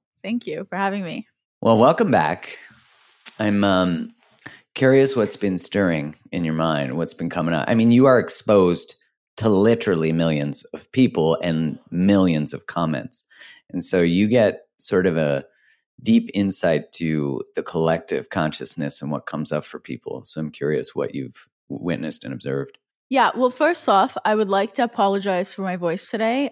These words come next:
Speaker 1: I am sick. I just went to Disneyland for my niece, and being around with kids who sniffle. I mean, oh my gosh, the thing that I've never realized watching my nieces,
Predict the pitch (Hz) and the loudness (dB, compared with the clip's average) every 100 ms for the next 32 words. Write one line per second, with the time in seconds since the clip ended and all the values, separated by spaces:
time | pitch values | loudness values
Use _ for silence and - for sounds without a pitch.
0 | - 180 180 180 180 - 185 185 170 160 | -4 -4 -2 -2 -6 -8 -6 -6 -6 -8
1 | - - 185 285 - - 185 190 - 220 | -10 -4 -2 -2 -6 -4 -4 -4 -6 -4
2 | 214 185 196 190 180 165 - 190 185 175 | -2 -2 -2 -2 -4 -6 -8 -8 -6 -6
3 | 180 202 196 - - 175 170 160 170 _ | -6 -6 -6 -12 -8 -4 -2 -2 -6 _
4 | - - - - 214 214 214 214 202 - | -20 -20 -20 -6 -2 0 2 2 -2 -4
5 | - 196 208 226 - 196 - 208 - 220 | -2 0 2 -2 -6 -8 -2 -2 0 0
6 | 208 - 226 240 - _ 254 311 196 175 | 0 0 0 2 0 _ 4 4 4 4
7 | 175 - - 220 - 330 359 269 233 233 | 2 -4 -8 -6 -2 0 2 2 2 2
8 | 220 196 190 160 123 - - 214 202 202 | 0 0 0 0 -2 -6 -12 -2 -2 0
9 | 214 202 175 175 202 254 302 | -4 -2 -4 -6 -4 -4 -4